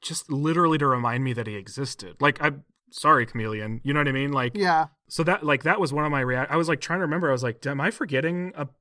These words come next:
Speaker 1: point when," like, I was racking my brain to be like, "Were, was there a clue that I missed? Was there something along the way that, like, I wouldn't have noticed at the time?"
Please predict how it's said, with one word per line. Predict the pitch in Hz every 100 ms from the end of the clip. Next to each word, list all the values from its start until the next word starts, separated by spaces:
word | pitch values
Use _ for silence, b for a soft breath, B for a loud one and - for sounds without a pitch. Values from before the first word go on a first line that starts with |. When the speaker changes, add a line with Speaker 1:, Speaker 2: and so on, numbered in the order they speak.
| -
Speaker 1:
point | 143 147 170
when," | 143 135 131 131 123 _ _ _
like, | 139
I | 170
was | 165
racking | 147 170 226
my | 208 151
brain | 139 147
to | 139
be | 127
like, | 120 117
"Were, | 131
was | 147 139 127
there | 165
a | 202
clue | - - 247 226
that | 135
I | 113
missed? | 107 104 - 139
Was | 127
there | 131
something | - 170 214 180 165 151 143 b b b b
along | 135 147 156 139
the | 120
way | 113 196 175 123
that, | 123 131
like, | 123 117 113 _ _
I | 127
wouldn't | 127 156 175
have | 143 120
noticed | 123 131 160 156 -
at | 127
the | 117
time?" | - - 233 160 120 113 117